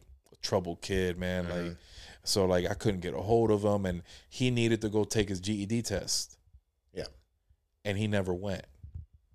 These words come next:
Speaker 1: Then he was crying and, like, "Oh my God, can I," and I, you know, at that point I was like, "I'm done with you, dude. I can't,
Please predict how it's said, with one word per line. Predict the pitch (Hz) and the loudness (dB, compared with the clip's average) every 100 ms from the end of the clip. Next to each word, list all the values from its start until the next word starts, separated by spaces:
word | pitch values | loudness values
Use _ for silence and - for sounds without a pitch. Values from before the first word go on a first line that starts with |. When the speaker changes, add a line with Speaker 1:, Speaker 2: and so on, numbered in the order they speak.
| - _ _ _ _ _ - | -20 _ _ _ _ _ -2
Speaker 1:
Then | 101 | 0
he | 104 | 0
was | 87 | -4
crying | - - 127 117 110 107 104 98 | -4 2 4 4 4 2 2 0
and, | 92 | 0
like, | 92 90 98 | 0 0 -2
"Oh | 127 147 | -4 -4
my | 151 | -8
God, | 151 151 156 156 - | -8 -6 -4 -4 -4
can | 131 | -4
I," | 120 | -4
and | 95 92 | -4 -4
I, | 95 50 64 | -6 -6 -6
you | 95 | -6
know, | 90 92 | -6 -6
at | 90 | -4
that | 87 - | -4 -6
point | 87 62 | -12 -10
I | |
was | 60 | -10
like, | 113 | -8
"I'm | 98 | -6
done | 85 71 | -6 -6
with | 64 90 | -8 -10
you, | 85 | -6
dude. | 87 | -4
I | 90 | -4
can't, | - 98 90 | -4 -4 -4